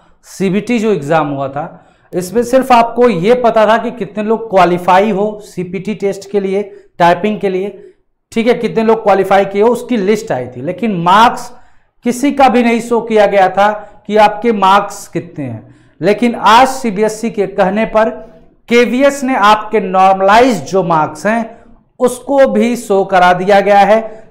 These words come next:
जो आपके सीबीटी में, जो मतलब कंप्यूटर बेस्ड exam जो हुआ था,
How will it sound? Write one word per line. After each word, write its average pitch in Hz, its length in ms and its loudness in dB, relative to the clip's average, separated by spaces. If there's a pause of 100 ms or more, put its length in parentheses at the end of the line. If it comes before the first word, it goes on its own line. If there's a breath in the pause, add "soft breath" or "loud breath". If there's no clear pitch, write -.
जो 156 140 0
आपके 220 420 4
सीबीटी 247 580 -2
में, 196 160 -2
जो 165 100 -2
मतलब 175 280 -2 (140)
कंप्यूटर 247 520 0
बेस्ड 202 480 2 (480 loud breath)
exam 247 480 2
जो 254 180 4
हुआ 202 280 4
था, 208 440 2